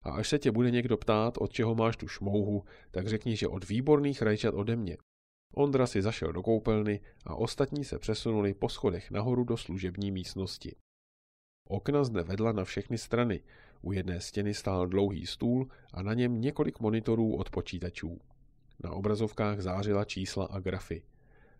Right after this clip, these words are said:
Na stěně byly pověšeny dvoje hodiny, každé ukazovaly jiný čas. „Támhle ty hodiny vám jdou pozdě,“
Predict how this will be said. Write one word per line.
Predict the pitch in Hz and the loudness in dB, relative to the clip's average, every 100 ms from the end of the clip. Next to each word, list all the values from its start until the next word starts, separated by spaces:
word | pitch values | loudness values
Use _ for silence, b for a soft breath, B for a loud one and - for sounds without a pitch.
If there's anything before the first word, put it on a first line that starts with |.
| - | -6
Na | 101 | -4
stěně | - - 139 135 | -4 -2 2 4
byly | 135 110 | 4 4
pověšeny | 104 110 117 120 117 | 4 4 2 0 0
dvoje | 104 87 73 | 2 0 0
hodiny, | 95 107 107 107 b b - | 0 0 0 -2 b b -8
každé | 95 101 107 | -4 0 0
ukazovaly | 80 101 98 101 101 | 0 0 0 2 2
jiný | 98 90 98 95 | 0 0 -2 -2
čas. | - 90 92 - - _ _ _ _ - | -4 -4 -4 -10 -16 _ _ _ _ -4
„Támhle | 104 123 | 0 2
ty | 139 | 2
hodiny | 139 127 131 | 4 4 4
vám | 127 127 | 4 4
jdou | 147 | 4
pozdě,“ | 151 139 143 151 110 | 6 6 6 4 2